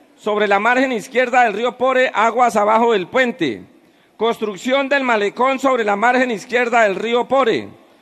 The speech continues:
Construcción de obras de protección sobre la margen izquierda del río Curama,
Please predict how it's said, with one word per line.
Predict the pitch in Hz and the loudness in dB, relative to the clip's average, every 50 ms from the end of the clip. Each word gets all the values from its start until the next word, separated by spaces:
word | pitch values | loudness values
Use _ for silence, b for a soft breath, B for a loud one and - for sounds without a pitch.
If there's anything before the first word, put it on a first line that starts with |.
| b b b b b _ | b b b b b _
Construcción | 202 220 220 - 220 220 196 - 240 254 262 262 254 | -4 -2 -2 -2 -4 -8 -8 -4 -2 0 0 0 0
de | 269 | 2
obras | 269 269 269 269 269 262 262 | 2 2 2 4 2 2 2
de | - 247 220 | 2 -2 -2
protección | - 196 208 202 - 196 190 - - 247 262 269 262 | -2 -4 -6 -4 -4 -6 -6 -6 -4 -2 -2 -2 0
sobre | 254 269 262 233 220 | 0 -2 -2 -2 -2
la | 190 196 190 | -2 -2 0
margen | 202 233 247 247 254 247 | 0 2 2 2 2 0
izquierda | 233 208 175 - - 214 240 254 247 247 254 247 | -2 -4 -8 -10 -6 -2 -2 -2 0 2 2 2
del | 226 196 175 | 2 2 0
río | 196 226 240 247 240 | -4 -4 -4 -4 -4
Curama, | - 220 220 226 240 262 269 269 277 277 285 254 262 - - | -6 -8 -2 2 2 2 4 2 2 2 0 -2 -4 -10 -18